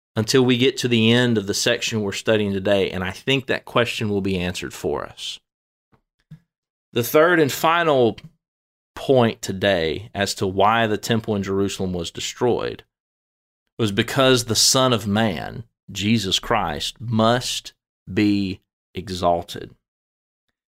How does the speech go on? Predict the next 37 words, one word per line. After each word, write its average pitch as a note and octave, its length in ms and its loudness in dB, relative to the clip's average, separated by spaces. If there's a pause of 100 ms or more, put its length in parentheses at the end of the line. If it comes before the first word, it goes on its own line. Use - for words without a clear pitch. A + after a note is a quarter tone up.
(140)
He C3 80 4
says, A#2+ 280 4
"Therefore, D#3+ 480 6
when C3+ 180 4
you B2 80 0
see E3 260 4
the D3 140 6
abomination B2+ 720 2
of A2+ 120 -2
desolation A2 680 2
spoken E3 440 2
of C3+ 160 0
by A#2+ 160 2
Daniel B2+ 400 2
the G#2 80 -8
prophet - 480 0
standing C3+ 480 2
in A#2+ 80 4
the A2+ 80 4
holy B2 300 6
place, A#2+ 460 0 (420)
whoever F#2+ 340 2
reads, B2 540 2 (200)
let F#2+ 140 -2
him F#2+ 140 -2
understand. A2+ 640 -4 (680)
Then B2+ 140 4
let F3 220 4
those F3+ 240 2
who E3+ 80 2
are D#3 60 4
in C#3 120 0
Judea A#2+ 440 4
flee B2 380 0
to A#2+ 120 -4
the A2 60 0
mountains. - 720 -6